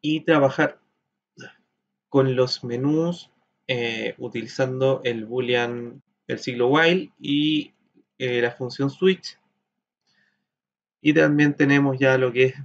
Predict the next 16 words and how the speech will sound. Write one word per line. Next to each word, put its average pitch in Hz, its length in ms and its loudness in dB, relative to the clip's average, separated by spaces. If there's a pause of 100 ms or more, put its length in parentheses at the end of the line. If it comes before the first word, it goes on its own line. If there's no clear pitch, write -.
(140)
netamente 127 880 -2
el 110 340 -10
leer 120 540 2 (480)
datos 123 440 -2
por 123 140 -12
teclado 175 680 0
y 143 340 0
nuestro 135 420 -6
trabajo 131 360 -2
con 131 340 -4
array 127 320 0
list. 110 340 -12 (1080)
Buscamos, 170 920 -2 (1500)
eliminamos, 151 760 2
obtenemos 151 680 2
datos 139 600 -2